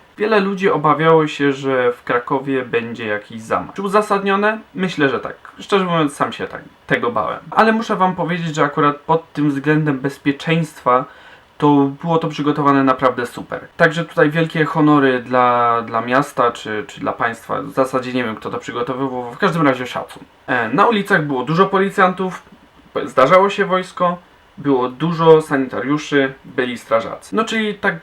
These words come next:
generalnie wszystko, co powinno być. Tak akurat się zdarzyło, nie wiem, niefortunnie może, że akurat musieliśmy skorzystać, e, z pomocy policji, e, bo koleżanka zgubiła telefon. Podeszliśmy do patrolu, spytaliśmy się, gdzie jest komisariat.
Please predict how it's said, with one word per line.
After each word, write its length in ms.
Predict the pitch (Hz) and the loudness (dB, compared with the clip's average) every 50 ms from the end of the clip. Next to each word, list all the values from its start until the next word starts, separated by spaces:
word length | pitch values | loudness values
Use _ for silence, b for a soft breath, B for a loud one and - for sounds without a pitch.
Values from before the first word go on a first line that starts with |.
| - - | -6 -4
generalnie 440 | 180 180 180 175 170 170 165 160 156 | -2 0 2 4 4 4 4 2 0
wszystko, 320 | 151 - 156 147 - 151 | -2 -4 -8 -6 -6 -8
co 140 | 139 - 120 | -8 -8 -8
powinno 400 | - 139 123 123 123 117 110 104 | -8 -8 -6 -6 -6 -6 -6 -6
być. 280 | 95 87 - - - - _ - | -6 -6 -8 -10 -14 -20 _ -2
Tak 180 | 208 208 208 | 0 2 2
akurat 440 | 202 202 202 233 214 208 202 202 - | 2 0 2 2 2 2 2 2 -2
się 160 | - 190 175 | -4 -4 -4
zdarzyło, 500 | 170 160 170 165 165 170 185 175 165 147 | 2 4 4 4 4 4 2 2 2 4
nie 120 | 143 143 131 | 2 2 0
wiem, 220 | 123 120 123 127 | -2 -4 -4 -4
niefortunnie 680 | 131 131 135 - 135 139 - - 165 151 143 139 135 127 | -4 -2 -2 -2 -4 -4 -4 -2 0 2 2 2 2 0
może, 320 | 127 135 135 147 160 156 | 0 -2 -2 0 -2 -2
że 280 | 139 139 143 139 135 123 | 0 0 0 2 2 2
akurat 360 | 135 139 - 156 143 139 143 | 0 -2 0 -2 -2 0 0
musieliśmy 480 | 151 147 143 - 151 139 135 156 143 | 0 -2 0 0 -2 -2 0 -2 -2
skorzystać, 600 | 139 - - 143 135 139 139 - 131 127 - - | -2 0 -2 -2 -2 -2 -2 -4 -4 -4 -4 -6
e, 220 | 151 139 131 127 123 | -10 -8 -8 -10 -10
z 60 | 120 | -10
pomocy 400 | - - 143 143 139 139 - 143 | -6 -4 -2 -2 -2 -2 -4 -8
policji, 600 | - - 143 135 127 123 120 - - 147 175 202 B B B B B B B B | -4 -2 -2 -2 -2 -4 -10 -12 -10 -10 -10 -10 B B B B B B B B
e, 160 | - 135 131 | -4 -2 -2
bo 140 | 123 135 139 | -2 -2 -4
koleżanka 480 | - 156 139 135 139 139 135 135 143 131 | -2 -2 -2 0 0 -2 -2 -2 -4 -6
zgubiła 380 | 127 139 131 123 135 127 123 | -6 -8 -4 0 2 2 4
telefon. 480 | 123 - 123 113 110 - - 139 170 208 - | 2 2 -2 -2 -2 -2 -2 -4 -6 -6 -6
Podeszliśmy 580 | - 143 123 131 127 127 - 127 - 135 120 | -6 -4 -2 -2 -2 -2 -6 -10 -10 -10 -6
do 120 | 113 117 117 | -4 -4 -2
patrolu, 540 | - 107 107 - 139 131 135 131 127 123 | 0 -2 0 2 2 2 2 2 0 -2
spytaliśmy 480 | 123 - - - - 113 117 - - 117 | -4 -6 -6 -2 -2 -2 -2 -2 -6 -8
się, 120 | - 120 | -8 -8
gdzie 140 | 117 117 127 | -8 -8 -8
jest 120 | 117 113 - | -10 -8 -8
komisariat. 680 | - 123 127 131 135 - 151 143 143 135 127 123 - | -6 -4 -4 -4 -2 0 0 2 4 4 4 2 0